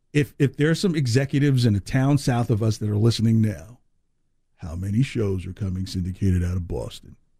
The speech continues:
Why not try this stupid show? Okay.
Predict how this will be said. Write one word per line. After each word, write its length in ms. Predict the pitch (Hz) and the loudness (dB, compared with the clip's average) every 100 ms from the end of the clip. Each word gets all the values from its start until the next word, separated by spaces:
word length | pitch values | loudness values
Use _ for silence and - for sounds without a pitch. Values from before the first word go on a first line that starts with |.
| _ | _
Why 420 | 82 78 82 92 | -18 -14 -10 -8
not 220 | 95 92 | -6 -8
try 240 | - 92 87 | -8 -6 -4
this 180 | 90 - | -6 -6
stupid 380 | - 90 - | -8 -10 -14
show? 260 | - - - _ _ _ _ _ _ _ | -20 -20 -20 _ _ _ _ _ _ _
Okay. 200 | 120 101 | -2 -2